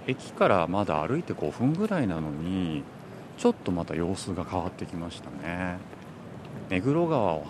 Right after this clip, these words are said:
挟んで、両側がだい-、だんだんこう、マンションとか、そういうのが多くなってきたな。僕もよくね、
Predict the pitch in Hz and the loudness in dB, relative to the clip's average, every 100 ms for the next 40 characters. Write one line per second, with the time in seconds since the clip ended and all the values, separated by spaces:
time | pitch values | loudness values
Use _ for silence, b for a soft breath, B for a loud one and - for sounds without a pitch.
0 | 87 104 92 82 82 82 78 76 71 - | -4 0 0 0 0 0 -2 -4 -6 -10
1 | - - 127 123 135 143 135 127 127 120 | -10 -6 2 4 6 6 6 4 2 0
2 | 92 131 131 - - - 131 135 127 110 | 0 0 0 -4 -4 2 6 6 4 0
3 | 104 - - - - - 202 190 87 73 | -2 -4 -8 -10 -2 4 6 6 4 0
4 | - 76 - - - - - - - - | -4 -6 -6 -8 -10 -10 -10 -10 -10 -10
5 | - - - - 170 185 101 92 82 78 | -10 -12 -12 -4 2 6 6 4 0 -2
6 | 76 80 73 73 71 65 - - - - | -4 -4 -4 -2 -4 -6 -8 -10 -12 -14
7 | - 156 175 190 196 117 95 | -6 -6 -2 0 2 4 4